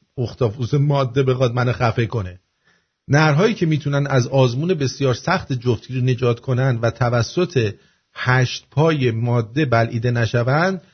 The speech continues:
وارد فاز جدیدی به نام پیری می‌شوند. یعنی وقتی که اونو ازشون میره پیر می‌شن، اه، دیگه خودشون از خوردن خوراک دست برد می‌دارن و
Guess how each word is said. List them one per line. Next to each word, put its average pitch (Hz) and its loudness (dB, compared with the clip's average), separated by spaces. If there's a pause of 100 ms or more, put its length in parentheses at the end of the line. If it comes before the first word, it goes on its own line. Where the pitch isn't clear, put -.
(280)
وارد 135 4
فاز 160 -2
جدیدی 151 -2
به 151 0
نام 156 0
پیری 123 0
می‌شوند. 101 -2
یعنی 123 0
وقتی 147 -4
که 135 -2
اونو 131 0
ازشون 123 0
میره 127 2
پیر 170 -4
می‌شن، 185 0 (680)
اه، 117 2
دیگه 127 -4
خودشون 170 -2
از 131 0 (160)
خوردن 131 0 (100)
خوراک 127 0
دست 151 0
برد 175 0
می‌دارن 180 0
و 151 0